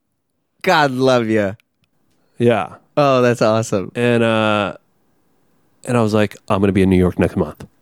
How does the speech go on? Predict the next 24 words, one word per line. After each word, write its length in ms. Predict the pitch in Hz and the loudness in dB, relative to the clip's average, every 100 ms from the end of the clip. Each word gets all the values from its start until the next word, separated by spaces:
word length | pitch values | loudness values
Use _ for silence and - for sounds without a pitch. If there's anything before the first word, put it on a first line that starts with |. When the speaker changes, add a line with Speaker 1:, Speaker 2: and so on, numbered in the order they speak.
| _ _ _ _ _ _ _ _ _ _ _ _ _ _ - _ _ _ _ - | _ _ _ _ _ _ _ _ _ _ _ _ _ _ -20 _ _ _ _ -6
Speaker 2:
I 80 | 107 | -4
had 100 | 98 | 0
no 140 | 95 | 0
plans 260 | 98 92 85 | 0 -2 -2
to 60 | |
be 60 | 92 | -4
in 40 | |
New 60 | 87 | -2
York, 140 | 85 | -2
<laughs> 0 | |
but 80 | - | -2
I 60 | - | -2
was 120 | - | -2
like, 120 | 110 | -2
"I'm 100 | 180 | 0
gonna 840 | 190 175 - 254 - 262 254 233 226 | 0 0 0 0 0 0 0 0 0
be, 280 | 170 185 - | -2 -4 -6
<laughs> 60 | 165 | 0
I 100 | 202 | 2
will 100 | 202 | 2
be 140 | 208 | 2
there 120 | 202 | 0
next 240 | 170 143 120 | 0 -2 -6
month." 240 | 107 | -14